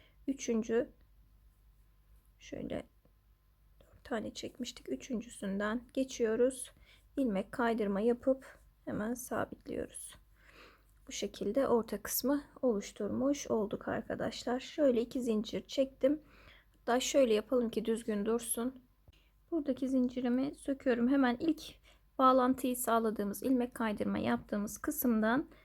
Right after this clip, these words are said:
zincir çekmeden ara boşluğa batıp ilmeğimizi kaydıralım ve sonrasında iki zincir çekelim. İpi tekrar üzerine aldım. Aynı boşluğun içerisinden bir ilmek çıkardım. Bir,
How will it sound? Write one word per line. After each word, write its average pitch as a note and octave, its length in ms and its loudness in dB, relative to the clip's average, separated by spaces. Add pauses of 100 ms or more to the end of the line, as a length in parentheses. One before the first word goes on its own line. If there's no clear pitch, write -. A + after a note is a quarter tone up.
(120)
zincir C4+ 400 4
çekmeden G#3+ 640 -2
ara C4+ 220 6
boşluğa A3 460 0
batıp B3 380 0 (160)
ilmeğimizi G#3+ 520 -2
kaydıralım C#4+ 760 4 (420)
ve C#4+ 60 0
sonrasında A#3 680 0
iki C#4 200 -2
zincir A#3 600 -2
çekelim. - 440 -6 (520)
İpi - 180 -2
tekrar G#3+ 360 0
üzerine C4 440 4
aldım. C#4 320 2
Aynı C4 340 4
boşluğun A3+ 440 0
içerisinden A3+ 880 -2
bir C#4 100 2
ilmek G#3+ 380 0
çıkardım. C#4+ 760 2
Bir, C#4+ 480 0